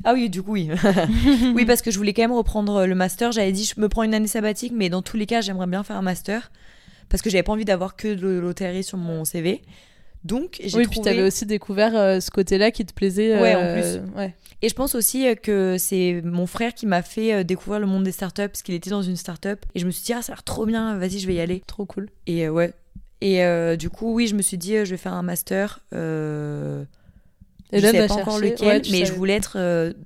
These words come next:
Speaker 1: soit, euh, enfin, à Paris, de sûr, et, euh, soit, euh, la Sorbonne, soit Dauphine. Du coup, j'ai postulé qu'à ces deux trucs. Et j'ai pas été prise à Dauphine, mais tant mieux, je crois, parce qu'en fait, euh, l'ambiance, c'est pas ce qui me plaît.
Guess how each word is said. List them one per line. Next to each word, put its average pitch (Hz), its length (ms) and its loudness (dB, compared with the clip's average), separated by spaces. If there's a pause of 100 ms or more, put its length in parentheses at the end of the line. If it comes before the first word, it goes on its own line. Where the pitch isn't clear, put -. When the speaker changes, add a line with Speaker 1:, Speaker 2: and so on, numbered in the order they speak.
(160)
Speaker 1:
soit, 208 480 0
euh, 175 240 0 (340)
enfin, 175 160 0
à 175 40 2
Paris, 185 340 -2 (200)
de 170 100 -4
sûr, 226 400 -4
et, 180 240 4
euh, 170 300 2
soit, 220 420 2
euh, 190 200 2
la 180 120 2
Sorbonne, 190 440 0
soit 208 200 -2
Dauphine. 196 460 -2
Du - 100 -16
coup, - 60 0
j'ai 277 120 2
postulé 190 320 -4
qu'à 226 140 -4
ces - 160 -8
deux 196 160 -4
trucs. 220 360 -4 (580)
Et 175 200 0
j'ai 170 120 -2
pas 214 120 0
été 247 180 -4
prise 226 200 -4
à 202 80 0
Dauphine, 185 440 -4
mais 175 60 -6
tant 208 200 -2
mieux, 196 200 0
je - 80 -10
crois, 190 300 -4
parce 180 140 -8
qu'en 175 140 -6
fait, 214 240 -6
euh, 165 400 2
l'ambiance, 175 340 -2
c'est 190 100 -6
pas 190 120 -2
ce - 80 -8
qui 208 80 -4
me 185 60 0
plaît. 190 260 -4